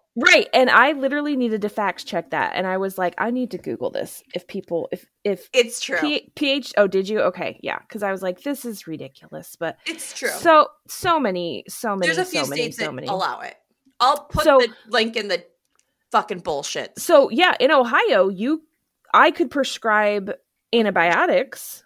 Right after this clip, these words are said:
Speaker 1: for
Speaker 2: Yeah.
Speaker 1: myself, but, like, and, and she kinda skirted it by prescribing them under her fiance's name. Red flag, red flag, red flag.
Speaker 2: I
Speaker 1: Um,
Speaker 2: have a problem.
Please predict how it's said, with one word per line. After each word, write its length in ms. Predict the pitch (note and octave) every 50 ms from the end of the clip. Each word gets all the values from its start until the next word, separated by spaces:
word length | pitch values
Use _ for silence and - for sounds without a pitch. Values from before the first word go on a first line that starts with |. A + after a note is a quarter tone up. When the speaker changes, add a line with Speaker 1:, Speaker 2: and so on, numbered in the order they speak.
| _ _
Speaker 1:
for 140 | - C#4 A#3+
Speaker 2:
Yeah. 60 | A3
Speaker 1:
myself, 680 | G#3 E3+ - - - E3+ B2 C3+ - B3+ C#4 - - - - _ _ _ _ _ _ _ _ _ _ -
but, 260 | - C4+ C4 - A3+
like, 500 | A#3+ B3+ A#3 A3+ A3 G#3 - - - _ _ _ _ _ _ _ _ _
and, 180 | - - A#3+ A#3+
and 220 | - A#3 A#3+ A#3 -
she 180 | - D4+ D#4 D4+
kinda 240 | - E4 D4+ C#4 A#3+
skirted 500 | - - - - A#3+ C4 C4+ C4 B3 G3+
it 240 | G3+ F#3+ - - G3
by 480 | - F#3+ F#3 F#3 F3+ F3+ F3 F3+ - - - _
prescribing 540 | - A3 G3+ - - - G#3 G#3 G3+ G3+ G3
them 140 | F#3+ F3+ F3
under 200 | F#3 F#3 F3+ F#3+
her 120 | F#3 F#3 F3+
fiance's 680 | - - E3+ E3+ E3 F3+ G3 G3 - D#3+ C#3+ E3+ -
name. 180 | E3 D#3+ E3+ F3 - - - _ -
Red 280 | - E3+ G#3 C#4+ D4+ -
flag, 340 | C#4+ C4 B3 A#3+ A#3 A#3 - - _ -
red 380 | - D3+ E3+ F#3 B3+ F4 F#4
flag, 420 | - F4 E4 D#4 D#4+ D#4 C#4 C#4+ - - -
red 320 | - D#3+ E3 F3 B3 A3
flag. 460 | - G3+ G3 F#3+ F#3+ F#3+ G3 F#3 A3+ - - - - - G#4+ A#4+
Speaker 2:
I 40 |
Speaker 1:
Um, 180 | G#4+ G#4 G3 G3
Speaker 2:
have 80 | G3 - - A4+ A#4 _ _ -
a 40 | -
problem. 480 | E4 D#4+ D#4 - E4 E4 E4 F4 G4+